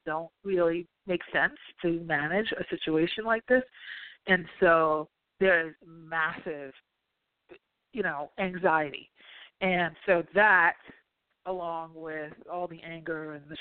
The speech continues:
shame, the, the guilt, the fear, the blame, <clears throat> the betrayal, the extraordinary level of betrayal here going on as,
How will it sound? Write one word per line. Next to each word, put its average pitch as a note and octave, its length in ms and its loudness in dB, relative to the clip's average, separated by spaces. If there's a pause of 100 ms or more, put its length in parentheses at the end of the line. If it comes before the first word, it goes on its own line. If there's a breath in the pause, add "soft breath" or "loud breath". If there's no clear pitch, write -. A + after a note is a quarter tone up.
shame, E3 380 -12
the, C#3+ 160 -4
the F3+ 60 2
guilt, F3 360 4
the - 80 -14 (140)
fear, F#3+ 460 6 (600 loud breath)
the F#3 100 -12
blame, G#3 720 -6 (160)
<clears throat> - 160 -20
the A#3 360 0
betrayal, G#3+ 720 -2
the F#3+ 100 -16 (240)
extraordinary F#3+ 540 -6
level E3+ 260 -6
of E3 140 -14
betrayal G#3+ 580 0
here F#3+ 380 0 (440 loud breath)
going F3+ 300 0
on F3 400 0 (160)
as, D#3+ 140 -8